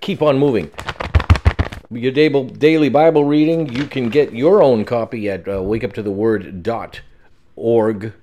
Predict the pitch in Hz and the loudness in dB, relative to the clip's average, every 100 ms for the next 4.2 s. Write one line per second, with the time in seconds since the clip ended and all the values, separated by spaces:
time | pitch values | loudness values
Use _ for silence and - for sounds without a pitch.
0 | _ 101 85 73 _ - 127 147 - 127 | _ -8 -8 -10 _ -6 -4 -2 -4 -4
1 | 117 117 117 110 - _ _ - - 110 | 0 0 0 -2 -10 _ _ -16 -8 -6
2 | 104 - _ _ _ _ _ _ _ _ | -6 -10 _ _ _ _ _ _ _ _
3 | _ _ _ _ 113 107 82 71 _ 104 | _ _ _ _ 0 0 -2 -8 _ -4
4 | 90 - | -4 -6